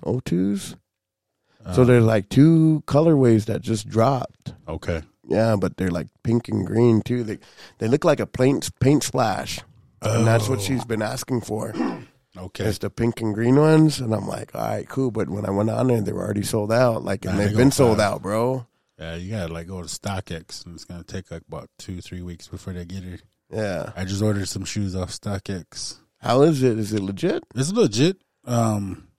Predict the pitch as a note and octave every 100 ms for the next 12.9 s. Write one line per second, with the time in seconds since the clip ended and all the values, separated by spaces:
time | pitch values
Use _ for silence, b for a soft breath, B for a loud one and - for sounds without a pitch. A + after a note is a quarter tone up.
0 | _ _ _ _ - G#2+ A2+ A2 A2 B2
1 | A#2+ C#3 A#2+ B2 C#3 E3 - _ _ _
2 | _ _ G#2 A2 A2+ A2+ A2+ G#2+ G#2 -
3 | - _ _ _ _ _ G#2+ A2 A#2+ C#3+
4 | B2+ C3 B2 A#2 A2 G#2 G2 F#2+ F#2+ -
5 | F2+ F#2+ F#2 F2 - _ _ _ _ _
6 | _ _ - - - - G2 - G2+ F2+
7 | F2+ E2+ F2 F2+ F2 F#2+ F2+ F#2 F#2 F2
8 | E2 - _ _ _ _ _ _ _ _
9 | _ _ _ F2+ E2 F2+ E2 E2+ F2+ E2+
10 | E2 - F2+ - E2 D#2+ - F2+ F2+ F2+
11 | - _ _ _ _ - A1 G1+ G2 -
12 | _ _ - E2 - - - E2 D#2